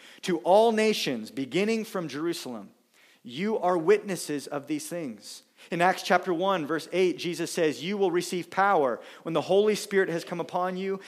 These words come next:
and you will be my witnesses in Jerusalem and in all Judea and Samaria and to the ends of the earth."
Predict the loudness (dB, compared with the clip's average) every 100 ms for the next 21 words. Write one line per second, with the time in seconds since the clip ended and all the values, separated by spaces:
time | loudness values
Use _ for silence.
0 | -14 -4 -4 -2 -2 2 2 2 0 4
1 | 4 4 4 4 2 -6 -2 -4 -4 -4
2 | -4 -4 -2 -2 -2 -4 -4 -6 -8 _
3 | _ -20 -8 -2 0 2 4 4 2 -2
4 | -2 2 4 4 -2 -4 -4 0 2 2
5 | 2 -2 -12 -14 -10 -6 -4 -4 -4 -4
6 | -4 -8 -10 -12 -14 _ _ -16 -8 -6
7 | -6 -8 -16 -20